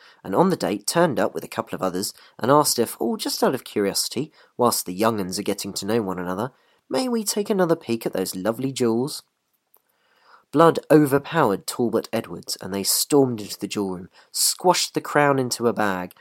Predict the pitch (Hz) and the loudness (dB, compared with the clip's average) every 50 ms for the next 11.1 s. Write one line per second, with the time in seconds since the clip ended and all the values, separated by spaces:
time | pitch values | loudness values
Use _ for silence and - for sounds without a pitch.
0 | - _ _ _ _ - - 143 143 143 - 123 113 - - 147 131 120 107 101 | -20 _ _ _ _ 0 2 4 4 4 2 0 0 2 4 4 2 2 2 2
1 | - - - - - - - 101 92 87 - 165 160 - 175 - _ _ _ - | 2 2 2 0 0 -2 -4 -4 -4 -6 -8 -10 -12 -14 -14 -16 _ _ _ -6
2 | 113 - - - - 151 139 - - - 113 120 139 120 98 95 - - 98 98 | -4 -2 -2 0 0 0 0 0 -4 -2 2 4 4 4 4 2 0 0 0 0
3 | 104 101 - 117 135 143 135 - - _ - 147 170 170 - - - 87 80 - | -2 -2 2 4 4 4 4 0 -8 _ 2 2 2 2 0 -4 -6 -4 -4 -6
4 | - - _ _ _ _ _ _ _ _ _ _ - - 92 - - - 127 151 | -6 -8 _ _ _ _ _ _ _ _ _ _ -16 -12 -10 -6 -2 2 2 2
5 | 165 147 117 - _ _ _ _ _ _ _ _ _ _ _ _ _ - 110 131 | 2 2 0 -4 _ _ _ _ _ _ _ _ _ _ _ _ _ 0 4 4
6 | 156 151 160 160 165 175 165 165 - 170 165 165 - - 220 214 - - _ _ | 4 4 4 4 4 4 4 4 2 2 2 0 0 -2 -2 -2 -4 -8 _ _
7 | _ _ _ _ _ _ _ _ _ _ _ _ _ _ _ _ _ _ _ 117 | _ _ _ _ _ _ _ _ _ _ _ _ _ _ _ _ _ _ _ 2
8 | 147 202 - - 110 98 104 135 - _ _ _ _ _ _ _ _ _ _ _ | 4 4 4 2 2 0 0 0 -2 _ _ _ _ _ _ _ _ _ _ _
9 | - 156 160 151 190 101 120 - - - - - - 147 147 123 - - - 165 | 2 4 4 4 2 0 0 -2 -4 -6 -6 0 2 2 2 2 0 -2 -2 -2
10 | 147 - - - - - 98 87 - - - - 92 - - 123 123 123 - 110 | 0 0 -2 -6 -6 -6 -6 -6 -6 -8 -10 -10 -8 -4 -2 -2 -2 -2 -4 -6
11 | - | -8